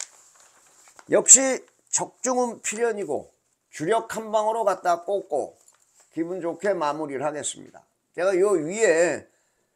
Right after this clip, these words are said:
구 번마 너트 플레이입니다. 강축이고 쌍머리고 삼쌍머리다. 제가 이거를 왜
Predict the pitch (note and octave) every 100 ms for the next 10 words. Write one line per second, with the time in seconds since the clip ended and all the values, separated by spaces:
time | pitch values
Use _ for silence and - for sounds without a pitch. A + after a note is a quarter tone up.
0 | _ _ _ _ - - F3 A#3 A#3+ A#3
1 | E3 D#3+ F3+ - A#3+ - G#3 A3 G3+ D#3
2 | C3 A2 A#2 - - _ - - - -
3 | _ _ _ _ _ - F3 A#3 B3 G#3
4 | - B3 A3 F#3 C#3 - D#3+ A3 A#3 A3+
5 | G#3 E3 A#2+ F2+ - _ _ - A#3 A#3
6 | - A3 A3 F#3+ D#3 D3+ A#2 B2 G#2 F2+
7 | C#2 _ - - _ _ _ _ _ _
8 | _ G#3 A#3 G#3 A3+ A#3 F#3+ F#3+ G#3 F#3
9 | D3+ A#2